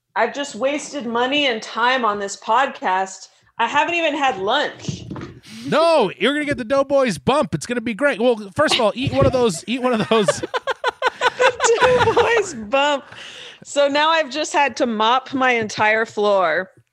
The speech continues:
Speaker 2: Eat. You gotta eat one of these quiches.
Speaker 1: Oh, right. Okay. Look how gross these quiches look. Hold
Speaker 2: I'm
Speaker 1: on.
Speaker 2: gonna, I want, I want, I want you to try to take a sip of something, even though I don't think you will.
Speaker 1: Well, I mean, here's this.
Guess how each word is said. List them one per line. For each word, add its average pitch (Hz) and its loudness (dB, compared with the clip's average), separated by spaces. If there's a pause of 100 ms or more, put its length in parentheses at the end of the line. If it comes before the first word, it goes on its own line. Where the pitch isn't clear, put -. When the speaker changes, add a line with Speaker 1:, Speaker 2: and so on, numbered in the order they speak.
(380)
Speaker 2:
Eat. 233 2 (120)
You 196 0
gotta 277 2
eat 247 -2
one 240 2
of 226 2
these 208 2
quiches. 127 -6 (920)
Speaker 1:
Oh, 190 0
right. 170 2
Okay. - -8 (720)
Look 269 -4
how 311 2
gross 240 -2
these 202 -10
quiches 190 -8
look. 156 -10 (420)
Hold 190 -10
Speaker 2:
I'm - -4
Speaker 1:
on. 196 -6
Speaker 2:
gonna, - -10
I 160 0
want, 254 -2
I 180 0
want, 247 -4
I 190 2
want 196 -2
you 185 0
to 165 2
try 156 2
to 151 0
take 139 -2
a 117 -4
sip - -2
of 110 -4
something, 98 -4
even 101 0
though 104 2
I 101 2
don't 98 0
think 101 -4
you 90 -4
will. 85 -4 (220)
Speaker 1:
Well, 233 2
I 220 0
mean, 262 -2
here's 311 -4
this. 269 -2